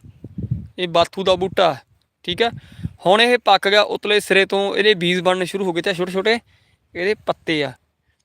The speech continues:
ਇਹਨੂੰ ਆਪਾਂ ਬਾਥੂ ਕਹਿੰਦੇ ਗੇ। ਇਹਦਾ ਤੁਹਾਨੂੰ ਮੈਂ ਇੱਕ ਗੁਣ ਦੱਸਦਾ ਬਾਥੂ ਦਾ,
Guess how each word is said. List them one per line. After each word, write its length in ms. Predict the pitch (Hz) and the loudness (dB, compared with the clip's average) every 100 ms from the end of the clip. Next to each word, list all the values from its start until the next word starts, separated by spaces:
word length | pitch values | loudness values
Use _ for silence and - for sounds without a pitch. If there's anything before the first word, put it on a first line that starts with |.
| _ _ _ | _ _ _
ਇਹਨੂੰ 260 | 175 208 214 | -4 -2 -2
ਆਪਾਂ 160 | 196 180 | -2 2
ਬਾਥੂ 300 | 165 - 180 | 0 0 -4
ਕਹਿੰਦੇ 280 | 147 156 | -2 -2
ਗੇ। 120 | 143 123 _ _ _ _ _ 185 | -2 -8 _ _ _ _ _ -4
ਇਹਦਾ 160 | 240 | -2
ਤੁਹਾਨੂੰ 200 | 214 226 | -2 -2
ਮੈਂ 80 | 226 | -2
ਇੱਕ 100 | 220 | -2
ਗੁਣ 240 | 175 180 | 0 2
ਦੱਸਦਾ 320 | 175 143 147 135 _ _ _ | 2 -2 -6 -14 _ _ _
ਬਾਥੂ 400 | 202 170 170 165 | -4 -4 -2 -2
ਦਾ, 200 | 170 208 | 0 0